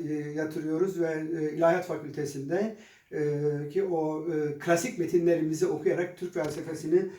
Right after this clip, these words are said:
nasıl katkıda bulunuruzu, e, e, vurguluyoruz. Bu çerçevede seçtiğimiz temel metinlerimiz var. E, bunlar işte, e, İslam öncesinde Orhun abideleri. Bunları hem ana, işte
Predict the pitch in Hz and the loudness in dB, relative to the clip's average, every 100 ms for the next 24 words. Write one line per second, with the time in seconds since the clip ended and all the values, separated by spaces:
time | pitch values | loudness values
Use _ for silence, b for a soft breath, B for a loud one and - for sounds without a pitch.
0 | B 190 202 - 160 151 147 139 131 135 | B 2 2 2 -2 -4 -6 -4 -2 0
1 | 131 123 123 127 147 131 - 131 131 131 | -2 -2 -6 -4 -4 -4 -4 -4 -4 -6
2 | 147 131 135 143 170 143 131 127 127 170 | -6 -6 -6 2 2 2 -2 -6 -8 -10
3 | - B B B 220 208 208 208 202 196 | -14 B B B -4 2 4 6 8 6
4 | 190 196 - 202 196 - 180 180 175 175 | 8 6 6 2 0 2 2 4 4 4
5 | 175 175 170 175 175 156 127 139 - b | 4 4 6 8 6 4 -4 -6 -10 b
6 | b b b 165 156 147 147 190 185 180 | b b b 0 4 4 2 2 4 4
7 | 175 185 170 165 170 165 180 160 156 - | 2 0 0 2 2 2 -2 -2 0 6
8 | 202 175 170 170 170 170 165 170 175 147 | 8 8 6 4 0 0 2 4 4 4
9 | 123 117 101 - 123 151 - b b 165 | -2 -6 -10 -12 -12 -12 -14 b b -4
10 | 156 156 160 165 156 - B B B - | 0 0 0 0 -2 -6 B B B -6
11 | 156 165 160 | -2 -2 -2